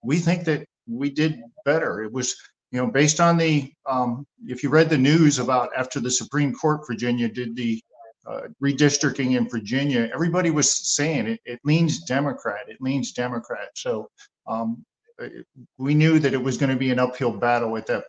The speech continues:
point, but we still think that it could have been worse. We think we, we actually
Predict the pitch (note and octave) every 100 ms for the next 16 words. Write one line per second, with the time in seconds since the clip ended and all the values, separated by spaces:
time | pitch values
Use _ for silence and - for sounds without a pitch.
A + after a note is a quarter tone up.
0 | - A#2+ G2+ G#2+ - G#2+ - A2+ B2+ A#2
1 | - E3 F#3+ D#3+ C3 B2+ A#2 A#2+ A#2 -
2 | B2 - D3 D3+ D#3 D#3+ C3+ - - A#2
3 | A#2 B2+ C3 C3+ C3 - B2+ C#3 - D3
4 | C3+